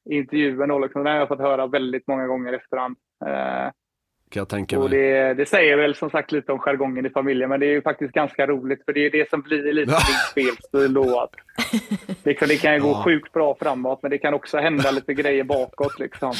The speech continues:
Speaker 1: Men det är ju också en sån grej som jag har jobbat väldigt hårt med under hela min karriär, liksom, välja rätt tillfälle när
Speaker 2: Ja.
Speaker 1: eh, ja,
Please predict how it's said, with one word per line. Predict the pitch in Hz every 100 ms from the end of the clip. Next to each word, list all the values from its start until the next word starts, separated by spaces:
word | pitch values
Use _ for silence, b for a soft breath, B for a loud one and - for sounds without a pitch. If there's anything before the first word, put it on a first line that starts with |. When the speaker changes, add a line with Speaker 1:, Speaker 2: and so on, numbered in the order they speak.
| -
Speaker 1:
Men | 139 135
det | 143
är | 147
ju | 147
också | - 147 151
en | 151
sån | 156 147
grej | 156 143
som | 143
jag | 147
har |
jobbat | 156 143 139 - 135
väldigt | 160 160 143 131 143 156
hårt | 170 139 127 _
med | 139 139
under | 135 143
hela | 139 131
min | 131 127
karriär, | 135 131 131 143 135 123 _ _ _ 131
liksom, | 107 135
välja | 131 139 127 131
rätt | 139 -
tillfälle | - 143 120 - 127 127
när | 131 127 123 123 - _ _
Speaker 2:
Ja. | 123 123 117 117 _ _ _ 139
Speaker 1:
eh, | 131 - - 127
ja, | 160 151